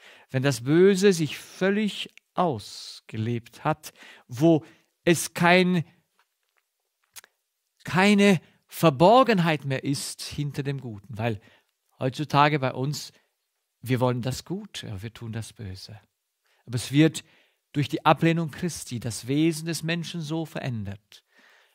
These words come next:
Jedes Individuum wird so verändert, dass die Wesenszüge, die Gott einmal in den Menschen gesetzt hat, verschwinden und nur noch das Böse hervorkommt. So waren die Menschen vor der Sintflut.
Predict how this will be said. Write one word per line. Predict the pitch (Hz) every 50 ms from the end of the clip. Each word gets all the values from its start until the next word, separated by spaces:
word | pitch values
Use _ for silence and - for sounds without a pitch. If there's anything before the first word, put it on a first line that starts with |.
| _ _ _ _ _ _ _ _
Jedes | - 107 123 143 160 165 151 139
Individuum | 180 165 156 165 143 143 170 175 160 156 170 170 156 135
wird | 151 147 123
so | - 139 156 170 175
verändert, | 156 - 175 - 147 139 135 127 113 107 101 - - - - - _ _ _ -
dass | - 135 135 120 - - - -
die | - 135 123 104 107
Wesenszüge, | 147 170 190 190 156 165 170 156 - - - - - - - 151 147 139 120 131 110
die | 117 117
Gott | 131 139 - -
einmal | - 147 151 151 147 143
in | 143 135
den | 135 135
Menschen | 135 139 151 160 160 139 - - 160 151
gesetzt | 156 147 147 151 127 - - - - -
hat, | 117 110 - - _ - - -
verschwinden | _ - - 123 - - - 123 151 165 160 160 151 127 117 110 101 - - - _
und | - 147 131 123 131 135
nur | 147 160 180 196 190
noch | 170 143 120 113 110 - -
das | - 117 101 - -
Böse | 107 101 123 143 180 196 175 143 110 98 - 110
hervorkommt. | 95 104 104 - - 131 120 110 _ - - 113 113 _ _ _ _ _ _ _ _ _ _ _
So | _ - 143 123
waren | 143 139 139
die | 139 143
Menschen | 135 143 160 175 160 - - 131 123
vor | 110 - - 135
der | 127 131 127
Sintflut. | 120 147 147 151 139 - - - 110 104 98 - -